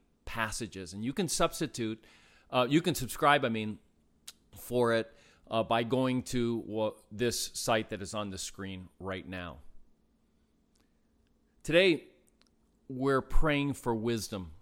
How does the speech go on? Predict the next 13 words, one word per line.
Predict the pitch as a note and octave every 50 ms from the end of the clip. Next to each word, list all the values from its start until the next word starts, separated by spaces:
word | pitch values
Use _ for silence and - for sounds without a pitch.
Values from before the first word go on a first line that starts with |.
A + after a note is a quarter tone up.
| - - - - _ _
for | - A2+
the | G#2+ G#2+
next | G#2 G2+ G2+ F#2+ -
generation. | - A2 F#2+ F#2 F#2+ F#2 F#2+ F#2 - F#2+ F2 E2+ F2 _ _ _ _ _ _ _ _ _ _ _ _ _ _ _
And | - A2 G#2+ G#2+ G#2 G#2 G#2 G#2 G2+ G2+ -
we're | G#2 A2+ A#2+
looking | A#2 A#2 C3 C3 D#3+ D3+ C#3+ C3
at | A#2+ A2+ - -
several | - - - - C#3+ C#3 E3 F#3 F3+
proverbs | F3+ - - D#3 B2+ A#2+ A#2 G#2+ A#2+ A#2 A2 G2 -
from | - - A2 G#2 G2
Proverbs | - - - A#2 A2 A2+ A#2 A2+ A#2+ A2+ A2 A2 - - - - _ _ _ _ _ _ -
thirteen. | - A2 G#2 - - - G#2+ F#2 E2+ D#2+